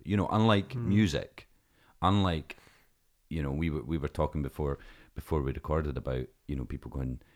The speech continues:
Speaker 1: "What's the easiest musical instrument to learn?" And you're like,
Speaker 2: I
Speaker 1: "There
Speaker 2: love
Speaker 1: is
Speaker 2: that
Speaker 1: none.
Speaker 2: question.
Speaker 1: There isn't. There
Speaker 2: Forget
Speaker 1: is
Speaker 2: it.
Speaker 1: none." Like, you need to be rubbish for a set,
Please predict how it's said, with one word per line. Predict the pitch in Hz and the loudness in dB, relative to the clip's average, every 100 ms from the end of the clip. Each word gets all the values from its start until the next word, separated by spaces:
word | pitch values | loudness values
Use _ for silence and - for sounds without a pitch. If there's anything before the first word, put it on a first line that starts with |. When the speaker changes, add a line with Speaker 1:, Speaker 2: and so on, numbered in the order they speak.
| _ _ | _ _
Speaker 1:
"What's | 95 90 | -2 -2
the | - | 0
easiest | 87 76 76 - - 76 | 0 2 -2 -4 -8 -4
musical | 73 76 65 | -2 -2 0
instrument | 69 90 - 82 73 | 2 2 2 2 2
to | - 78 | 0 2
learn?" | 82 69 | 4 4
And | 64 | 0
you're | 58 | -2
like, | 58 - - | -6 -8 4
Speaker 2:
I | 170 | 10
Speaker 1:
"There | |
Speaker 2:
love | 170 | 10
Speaker 1:
is | 151 | 10
Speaker 2:
that | 139 | 8
Speaker 1:
none. | 127 | 6
Speaker 2:
question. | 139 135 - 87 | 4 4 2 4
Speaker 1:
There | 85 | 6
isn't. | 82 - - 80 | 6 2 -2 4
There | 92 | 8
Speaker 2:
Forget | 143 | 8
Speaker 1:
is | 123 | 8
Speaker 2:
it. | |
Speaker 1:
none." | 73 65 - | 4 0 -2
Like, | 87 78 76 | 0 0 2
you | 104 98 | 4 6
need | 95 - | 6 4
to | |
be | 82 82 | 2 2
rubbish | 82 98 80 62 - | 2 2 4 2 0
for | 78 69 - | 0 0 -2
a | |
set, | - 80 | -2 -2